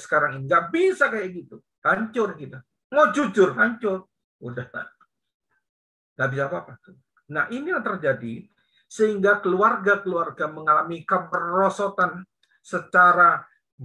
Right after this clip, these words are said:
moral dan sebagainya. Ya, mutu-mutu keluarga Kristen melorot drastis, ya. Saudara tahu? Dan grafik perceraian naik drastis. Karena ini, saudara,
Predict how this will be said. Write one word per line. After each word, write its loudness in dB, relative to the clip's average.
moral 0
dan -8
sebagainya. -4
Ya, 0
mutu-mutu -2
keluarga 2
Kristen -4
melorot 0
drastis, -4
ya. -2
Saudara 2
tahu? -4
Dan -8
grafik 4
perceraian 2
naik 2
drastis. -8
Karena -2
ini, -6
saudara, -12